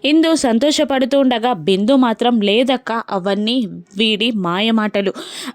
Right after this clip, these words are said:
అందరినీ భోజనానికి పిలిచినా నాకే స్పెషల్గా వంట చేసింది," అంటాడు వీడు.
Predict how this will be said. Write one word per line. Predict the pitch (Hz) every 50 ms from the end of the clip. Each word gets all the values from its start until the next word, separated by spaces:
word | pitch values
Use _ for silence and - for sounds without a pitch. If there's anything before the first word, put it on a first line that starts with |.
| _ -
అందరినీ | 208 220 226 240 262 330 349 330 330 320 330 330
భోజనానికి | 254 285 294 285 240 294 277 294 294 285 294 285 285 277
పిలిచినా | 269 254 240 254 - 254 226 262 294 285 220 202
నాకే | 190 175 160 185 220 - - 339
స్పెషల్గా | 294 - - 302 294 - 294 277 277 254 269 269
వంట | 262 254 247 233 247
చేసింది," | 247 - 240 233 - - 226 214 208 226 214
అంటాడు | 202 196 190 202 196 202 269 294 240
వీడు. | 196 240 226 226 226 220